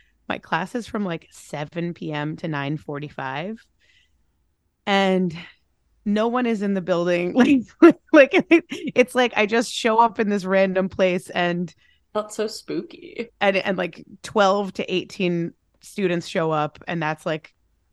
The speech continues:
Speaker 1: my, that's been my experience until the union effort, basically. Because what happened in the process of the, the union contract negotiations is all of a sudden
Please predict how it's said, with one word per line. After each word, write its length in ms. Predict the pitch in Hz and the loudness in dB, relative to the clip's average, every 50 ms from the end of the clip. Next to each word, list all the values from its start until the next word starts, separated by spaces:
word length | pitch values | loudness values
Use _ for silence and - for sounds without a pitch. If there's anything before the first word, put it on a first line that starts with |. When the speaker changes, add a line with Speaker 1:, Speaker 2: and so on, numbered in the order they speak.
| - | -12
Speaker 1:
my, 240 | 160 180 170 156 151 - | -6 -4 -4 -4 -4 -4
that's 220 | 175 175 170 165 - | -2 -2 -2 -2 -2
been 220 | - 175 156 160 | -2 -2 -2 -2
my 140 | 160 147 143 | -2 -4 -4
experience 920 | 139 151 - - - - 151 139 139 - 117 - - - - - - - _ _ | -4 -6 -8 -12 -12 -10 -8 -8 -8 -10 -12 -12 -14 -16 -18 -20 -20 -20 _ _
until 840 | - 196 190 202 190 - - - 247 233 226 220 214 208 208 208 - _ _ _ _ _ _ _ _ _ _ | -2 -2 -2 -2 -4 -6 -8 -6 -4 -2 -2 -2 -4 -6 -8 -10 -14 _ _ _ _ _ _ _ _ _ _
the 100 | - 190 | -6 -4
union 340 | 196 233 320 285 180 139 139 | -2 0 0 0 0 -2 -6
effort, 400 | 139 147 - - - - - - _ _ - | -10 -14 -18 -20 -20 -20 -20 -20 _ _ -14
basically. 680 | - - - - - - - - - - - - - _ _ _ _ _ _ _ _ _ _ _ _ _ _ | -12 -12 -12 -12 -12 -14 -14 -14 -16 -16 -14 -16 -18 _ _ _ _ _ _ _ _ _ _ _ _ _ _
Because 720 | - 180 - - - 180 175 170 170 165 160 165 156 - - _ _ | -10 -10 -6 -4 -2 -2 0 0 -2 -2 -4 -8 -12 -18 -20 _ _
what 200 | - 185 185 180 | -6 -4 -4 -4
happened 680 | - - 196 196 196 - 196 180 175 170 170 165 156 | -4 -6 -8 -8 -6 -6 -4 -4 -4 -4 -4 -6 -8
in 140 | - - 170 | -8 -8 -8
the 80 | 160 160 | -8 -8
process 540 | - - 160 151 151 156 - 160 160 - | -6 -4 -2 -2 -2 -2 -6 -8 -8 -6
of 160 | - 160 147 135 | -6 -8 -8 -8
the, 460 | - 151 147 143 143 139 139 - - - _ | -6 -4 -4 -2 -4 -4 -6 -8 -10 -14 _
the 120 | - 147 143 | -10 -8 -8
union 580 | 147 151 165 170 175 165 160 151 156 165 156 - _ _ | -6 -6 -6 -4 -4 -4 -4 -4 -6 -6 -10 -12 _ _
contract 600 | - - - 190 208 226 190 - 160 135 139 - - | -14 -6 -4 -4 -4 -4 -4 -6 -8 -8 -8 -8 -10
negotiations 840 | 143 131 - 139 - 160 - - 139 139 143 - - 156 147 151 - - | -10 -10 -10 -10 -12 -10 -8 -8 -8 -6 -8 -8 -10 -10 -10 -10 -12 -12
is 500 | - 165 156 156 156 151 156 147 - - _ _ _ _ _ _ _ _ _ _ _ | -8 -6 -4 -4 -4 -6 -8 -12 -16 -20 _ _ _ _ _ _ _ _ _ _ _
all 220 | - 196 208 220 202 | 2 2 2 2 0
of 140 | 202 175 165 | -2 -4 -6
a 60 | 156 | -8
sudden 500 | - - 196 202 - - 135 110 - | -8 -4 -4 -4 -4 -4 -8 -10 -12